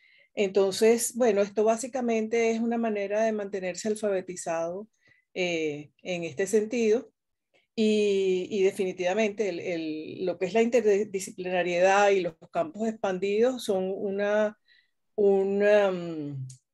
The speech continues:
una nueva manera de, de, de incluir todo lo que, de, to-, o sea, incluir, disfrutar y aprovechar todo lo que está a la mano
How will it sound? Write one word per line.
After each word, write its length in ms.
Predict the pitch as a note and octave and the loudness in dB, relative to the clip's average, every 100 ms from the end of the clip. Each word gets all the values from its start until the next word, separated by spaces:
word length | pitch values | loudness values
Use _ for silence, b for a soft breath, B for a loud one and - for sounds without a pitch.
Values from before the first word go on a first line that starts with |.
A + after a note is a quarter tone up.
| _ _ | _ _
una 240 | - G#3 G#3 | -4 4 4
nueva 340 | G#3 G#3+ A3 | 8 8 8
manera 480 | A#3 A3 G3+ G3+ E4+ D#4 _ _ | 6 4 4 2 -2 -8 _ _
de, 540 | F3+ G3 F#3 F3 E3+ - | -2 0 0 -2 -4 -4
de, 840 | F#3 F3+ E3+ D#3+ D3 - - - _ _ | -2 -2 -2 -4 -4 -6 -10 -18 _ _
de 160 | - G#3 | 6 6
incluir 800 | G3+ G3+ G#3+ A3 B3+ B3+ G3 _ | 6 0 4 4 4 0 -6 _
todo 260 | - G#3+ G#3+ | 4 6 6
lo 180 | A#3 A3+ | 4 2
que, 280 | G#3 F#3+ - | 0 0 -4
de, 320 | F#3 G3+ - | -6 -6 0
to-, 300 | - G#3+ G#3+ | 6 6 4
o 100 | - | -6
sea, 200 | G#3 A3+ - | -2 -2 0
incluir, 560 | A#3 A3+ A#3+ B3+ C4+ | -2 0 0 0 0
disfrutar 680 | A3+ A3 G3+ G#3 A#3 G#3+ G3 | 0 -2 -2 0 4 4 4
y 20 | |
aprovechar 720 | F#3 F#3+ F#3 F#3 - C#4+ E4 - b b b _ _ | 0 -2 -4 -4 -2 -2 -2 -8 b b b _ _
todo 320 | B3 A#3 B3 | 8 10 10
lo 160 | C4+ C4+ | 6 2
que 80 | |
está 340 | A#3 - G#3 G#3 | -4 0 0 0
a 260 | - - | -4 -2
la 140 | G#3+ G3+ | 0 2
mano 440 | G#3+ B3 D4+ G4+ | 2 2 0 -6